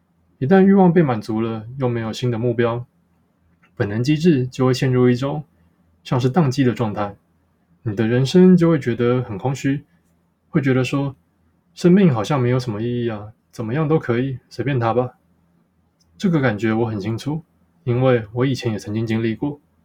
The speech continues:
当然，有些人可能会觉得，动物本能啊什么的，离我们人类很远啊，我们怎么会像动物呢？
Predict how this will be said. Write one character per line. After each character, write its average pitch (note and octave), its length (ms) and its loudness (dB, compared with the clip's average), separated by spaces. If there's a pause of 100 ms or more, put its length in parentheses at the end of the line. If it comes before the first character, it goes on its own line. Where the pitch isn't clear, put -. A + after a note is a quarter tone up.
(880)
当 F3+ 120 8
然， C#3 300 4
有 A#2 100 -2
些 F3 200 4
人 D3+ 120 4
可 B2 120 -4
能 A2 120 -4
会 C3 120 2
觉 A2+ 160 0
得， A2 260 -4 (880)
动 E3+ 180 6
物 D#3 60 4
本 A#2 180 2
能 A2+ 160 0
啊 D3+ 180 0
什 C#3 160 -4
么 B2+ 140 -4
的， D3 180 -8 (340)
离 C3 100 0
我 C#3+ 80 0
们 A2+ 120 -2
人 A#2 120 -2
类 D#3 100 2
很 B2 100 2
远 A#2+ 200 0
啊， A2+ 340 -6 (240)
我 G2 80 -14
们 A2 140 -6
怎 G#2 100 -12
么 G2 60 -8
会 B2+ 80 2
像 C#3 120 0
动 D3+ 220 -2
物 D3 80 -2
呢？ C3+ 220 -4